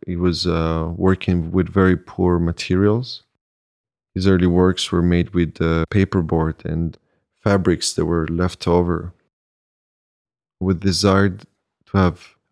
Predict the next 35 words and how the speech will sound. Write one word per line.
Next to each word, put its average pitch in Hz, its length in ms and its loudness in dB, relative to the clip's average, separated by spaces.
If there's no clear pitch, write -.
his 92 280 -2
works, 92 340 2
his 87 300 -2
stained 90 300 0
glass 87 240 -2
windows 85 340 0
in 85 80 0
our 80 200 0
winery. 80 420 -2
We 80 80 -8
saw - 160 -2
some 85 260 0
of 80 120 -4
them. 80 320 -4
We 104 80 2
met 101 240 2
him 98 100 2
in 90 120 2
nineteen 95 340 0
eighty-eight. 87 560 -2
Since - 280 -2
the 107 80 0
beginning 98 400 2
was 90 180 0
a 92 60 -2
growing 90 480 2
respect 92 680 -2
and 85 140 -2
friendship - 480 -6
with 82 120 -6
him. 82 260 -8
He 104 80 2
was 92 140 2
extremely 95 520 0
smart. 90 540 -2